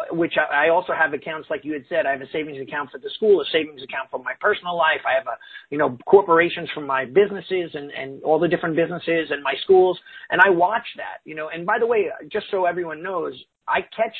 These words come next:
things continuously getting taken out of my accounts that I never approved. Sometimes it got, it slips by me, and I've caught some major fraud that was in little tiny increments. So it's important to watch your money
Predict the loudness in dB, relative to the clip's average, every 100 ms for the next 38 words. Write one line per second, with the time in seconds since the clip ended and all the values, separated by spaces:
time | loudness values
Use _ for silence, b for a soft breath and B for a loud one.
0 | -14 -14 -16 -14 -12 -6 -6 -2 -2 -2
1 | -12 -12 -16 B B _ 2 2 2 -6
2 | 0 0 0 -2 2 4 4 0 -2 -2
3 | -4 -4 -2 -2 -2 0 0 0 6 6
4 | 6 0 -14 B B 2 2 4 0 -2
5 | -2 -2 2 2 2 -6 0 0 0 2
6 | 4 4 -2 -6 -6 0 0 0 -2 0
7 | 0 -6 -12 -12 -14 -6 -4 -4 -6 -2
8 | 4 4 4 -4 -8 -6 0 2 2 -2
9 | -6 -6 -8 -10 -12 -12 -16 -6 -6 -6
10 | -10 4 4 4 -4 -6 -2 -2 -2 -6
11 | -10 -6 -4 -4 -8